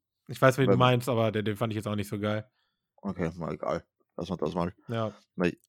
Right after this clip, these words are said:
Speaker 2: ähm, weil jetzt gibt's auf Netflix, äh, nämlich den Prinz von Bel-Air und das hab ich
Speaker 1: Oh,
Speaker 2: durchgeschaut.
Speaker 1: mega geil, ne?
Speaker 2: <laughs>
Speaker 1: Ja. Aber wir sind ja bei Filmen.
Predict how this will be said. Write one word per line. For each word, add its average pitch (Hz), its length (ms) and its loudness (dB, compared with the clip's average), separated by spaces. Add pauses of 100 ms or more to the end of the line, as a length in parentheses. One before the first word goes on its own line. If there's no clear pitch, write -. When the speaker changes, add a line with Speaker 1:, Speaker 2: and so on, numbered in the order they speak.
(800)
Speaker 2:
ähm, 87 460 -8
weil 82 180 2
jetzt 82 180 0
gibt's - 240 -8
auf 85 220 -4
Netflix, - 540 -4
äh, 85 240 -2
nämlich 90 220 -6
den 87 100 -10
Prinz 87 200 -6
von 90 120 -6
Bel-Air 85 340 -4
und 104 160 -12
das 90 140 -6
hab 85 80 -4
ich - 80 -12
Speaker 1:
Oh, - 80 -4
Speaker 2:
durchgeschaut. 107 300 0
Speaker 1:
mega 107 200 0
geil, 104 300 0
ne? 110 180 0
Speaker 2:
<laughs> 185 340 0
Speaker 1:
Ja. 107 220 -4 (720)
Aber 147 300 10
wir 139 80 6
sind 127 100 -2
ja 139 80 6
bei 131 120 6
Filmen. 120 460 6